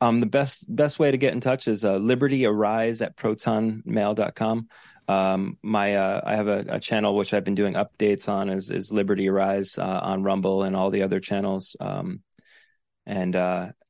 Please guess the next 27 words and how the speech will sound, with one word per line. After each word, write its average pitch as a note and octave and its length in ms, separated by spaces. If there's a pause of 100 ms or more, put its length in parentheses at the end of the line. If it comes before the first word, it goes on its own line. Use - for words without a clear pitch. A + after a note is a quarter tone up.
(120)
but G2+ 300
liberty A2 380
arise G2 380
at E2 140
proton G2+ 400
mail G2 180
dot F#2+ 220
com F#2+ 320
is G2 140
the G2 80
best G2 260
way G2+ 360
to, G2 300
uh, G2 300
to G#2 140
reach G#2 260
me. G#2+ 240 (460)
And, F2+ 320
um, F#2 400
I G2 140
can, F#2 460
um, G1+ 460 (480)
I F#2+ 120
can G2+ 140
receive G2+ 440
goods - 560
here G#2+ 480